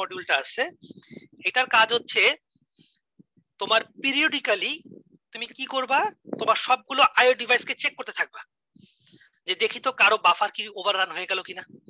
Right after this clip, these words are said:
তাহলে তোমার ধরো device আছে এরকম mouse, keyboard, printer, ইউএসবি drives and so on। তাহলে ধরো এখানে তোমার চার ধরনের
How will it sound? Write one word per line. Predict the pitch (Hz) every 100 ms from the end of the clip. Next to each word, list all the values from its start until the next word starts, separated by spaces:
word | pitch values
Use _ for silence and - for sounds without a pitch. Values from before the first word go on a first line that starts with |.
| - - _ _ _ _ _ -
তাহলে | 202 202
তোমার | 233 220
ধরো | 226 226
device | 220 214 214
আছে | 185
এরকম | 175 - 147 - -
mouse, | 160 170 190 - - - - - _ _ _ -
keyboard, | 190 175 175 175 - - _ _ _ - -
printer, | 190 180 185 175 175 _ _ - - - - _
ইউএসবি | - 185 - 185
drives | 170 165 151 - -
and | 175 -
so | 175
on। | 131
তাহলে | 175 185
ধরো | 202 208
এখানে | 220 214
তোমার | 214 208
চার | 208 202
ধরনের | 208 208